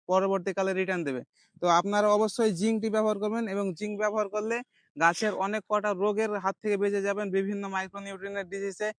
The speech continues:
গাছের পাতার রং কখনো ফ্যাকাশে হয়ে যায়, কখনো হলুদ হয়ে যায় এবং গাছটি বসে যায়, সে, তার হাত থেকে আপনারা যদি বাঁচতে হয়, তাহলে আপনাকে জিঙ্ক ব্যবহার করতে হবে।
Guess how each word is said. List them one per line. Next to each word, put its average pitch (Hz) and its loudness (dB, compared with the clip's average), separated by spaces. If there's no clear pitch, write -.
গাছের 165 0
পাতার 190 0
রং 202 -2
কখনো 185 0
ফ্যাকাশে 185 -2
হয়ে 190 0
যায়, 190 0
কখনো 185 -2
হলুদ 190 -2
হয়ে 185 0
যায় 202 0
এবং 165 -2
গাছটি 180 -2
বসে 196 -2
যায়, 147 -2
সে, 208 0
তার 190 2
হাত 214 2
থেকে 214 -2
আপনারা 208 4
যদি 196 -2
বাঁচতে 202 0
হয়, 208 4
তাহলে 202 2
আপনাকে 190 0
জিঙ্ক 202 -6
ব্যবহার 190 2
করতে 160 -4
হবে। 131 -2